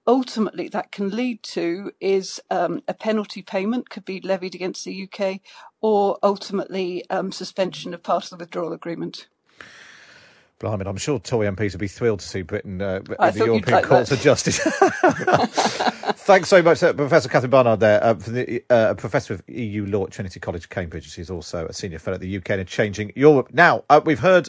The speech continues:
Speaker 2: uh, an awful lot, uh, recently about, well, about this.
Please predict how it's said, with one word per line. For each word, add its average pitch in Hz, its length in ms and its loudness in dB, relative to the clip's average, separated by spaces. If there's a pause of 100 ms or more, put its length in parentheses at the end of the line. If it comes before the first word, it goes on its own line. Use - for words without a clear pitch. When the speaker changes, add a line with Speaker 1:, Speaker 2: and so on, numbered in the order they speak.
Speaker 2:
uh, 135 260 6
an 135 100 0
awful 151 360 0
lot, - 440 4
uh, 117 200 4
recently 104 520 -2
about, 120 640 2 (560)
well, 135 100 4
about 127 260 6
this. - 340 -2